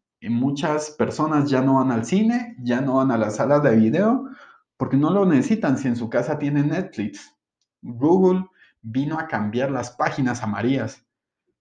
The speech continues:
Antes yo miraba en las casas páginas amarillas y era como, lo te-, la tenían ahí como el libro más importante, casi. Una, un librote enorme que eran las páginas amarillas, pero ahora ya no están. Ahora está Google.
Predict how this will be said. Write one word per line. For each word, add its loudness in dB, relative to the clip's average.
Antes 2
yo 4
miraba 0
en 0
las 0
casas -2
páginas -4
amarillas -2
y 4
era 0
como, -4
lo -2
te-, -12
la 0
tenían 0
ahí 2
como 0
el 0
libro 0
más -2
importante, -6
casi. -8
Una, 2
un 2
librote 6
enorme 4
que 2
eran 4
las -4
páginas -4
amarillas, -2
pero -4
ahora -2
ya -2
no 0
están. -6
Ahora -4
está -8
Google. 0